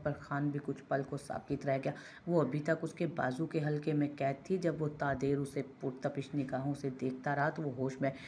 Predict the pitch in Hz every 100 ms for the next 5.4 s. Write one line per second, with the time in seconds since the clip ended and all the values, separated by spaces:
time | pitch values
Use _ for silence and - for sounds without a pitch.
0 | - - 151 - - - 160 151 151 -
1 | 156 147 143 143 143 - - - 185 196
2 | 151 143 - 147 139 139 143 147 131 135
3 | 139 165 156 139 131 131 131 139 139 -
4 | 160 170 143 - 135 131 143 139 131 143
5 | - 135 131